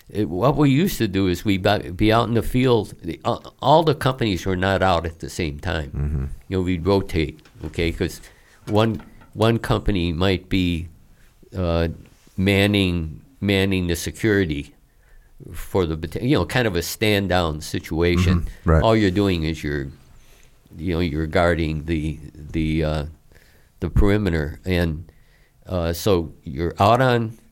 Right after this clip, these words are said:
Speaker 1: you're out on patrol, and then you come back, or you're out on operations, and you come back, and you're supposed to get,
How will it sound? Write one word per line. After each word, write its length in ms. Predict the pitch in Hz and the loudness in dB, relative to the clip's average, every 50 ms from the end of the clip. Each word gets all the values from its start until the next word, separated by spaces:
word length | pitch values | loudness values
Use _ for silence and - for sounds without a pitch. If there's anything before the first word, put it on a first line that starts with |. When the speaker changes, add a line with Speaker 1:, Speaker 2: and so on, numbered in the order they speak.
| _ _ _ - - - - - - - | _ _ _ -20 -20 -20 -20 -20 -12 -6
Speaker 1:
you're 200 | - 98 95 - | -4 -2 0 2
out 220 | 98 107 117 113 | 4 4 4 4
on 220 | 120 117 117 110 104 | 4 2 0 0 -2
patrol, 600 | - 110 104 - - 107 101 92 90 95 95 98 | -4 -4 -6 -2 0 2 2 2 4 2 2 0
and 120 | 95 87 | 0 0
then 120 | 87 87 82 | -2 -2 -2
you 100 | 78 76 | -2 -4
come 280 | 76 - 110 104 104 101 | -4 -4 -2 -2 0 2
back, 520 | 95 85 85 87 87 85 - - - - - - - - - - - - - - - - | 2 4 4 4 2 0 -2 -6 -12 -20 -20 -20 -20 -20 -20 -20 -20 -20 -20 -20 -10 -4
or 80 | - 92 | -2 0
you're 200 | 87 87 95 95 | 2 4 4 6
out 180 | 98 104 107 104 | 6 6 4 4
on 180 | 101 104 95 | 2 2 2
operations, 760 | 90 92 92 - 101 101 90 87 85 - - 92 87 82 78 | 2 0 0 2 2 2 4 2 2 0 -2 -4 -4 -4 -4
and 140 | 80 82 76 | -4 -2 -2
you 100 | 73 76 | -4 -6
come 320 | - - 110 101 98 95 90 | -4 -2 -2 -2 0 0 0
back, 420 | 78 78 80 78 76 78 - - | 0 0 0 0 -2 -4 -6 -6
and 160 | 90 87 87 | -6 -4 -2
you're 120 | 95 90 85 | 0 -2 -2
supposed 440 | - - 95 85 110 113 110 - - | -2 -4 -2 0 0 0 0 -2 -4
to 80 | 95 82 | -6 -2
get, 300 | 80 92 92 85 - | 0 2 2 2 0